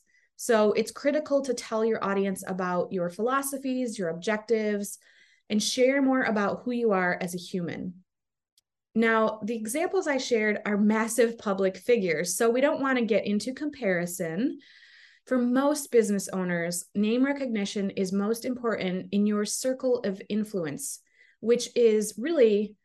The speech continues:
where your ideal clients are hanging out. So that's a big part of building a brand and a thought leader brand is figuring out who you're targeting and exactly how to reach them.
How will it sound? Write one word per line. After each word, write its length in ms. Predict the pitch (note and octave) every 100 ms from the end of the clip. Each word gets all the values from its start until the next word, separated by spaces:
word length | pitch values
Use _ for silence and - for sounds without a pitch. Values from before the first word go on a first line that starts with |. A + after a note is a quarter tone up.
| _ -
where 140 | A3
your 160 | A3+ G3
ideal 320 | G3 G3 F3
clients 440 | F3 F3+ E3 E3
are 80 | -
hanging 300 | F3 F3 E3
out. 200 | C#3+ C3+
So 100 | -
that's 200 | G#3 C4
a 60 | D4+
big 320 | A#3 A3+ G#3
part 320 | - G3+ - -
of 380 | F3+ F3 F3 - _
building 580 | G#3+ C4 C4 G#3+ F#3+ -
a 140 | F#3+ F#3
brand 440 | F3+ E3 D#3+ E3+
and 140 | F3+
a 40 | F3
thought 200 | F#3 -
leader 180 | F3 E3+
brand 440 | E3+ D#3+ D#3 D#3+ _ _ _
is 160 | A3 -
figuring 440 | B3 B3 C#4 C4+
out 240 | G#3+ - - -
who 380 | B3+ C4 C4+ C#4
you're 200 | B3 A#3
targeting 680 | - G3+ F#3+ F#3 F3 F3+ F3+ _ _ _
and 140 | G#3 G3+
exactly 680 | F#3+ F#3 G3 G3+ G3+ G#3
how 340 | F#3+ G3 F3+ F3+
to 180 | - F3
reach 320 | F3 F3 -
them. 400 | - - F#3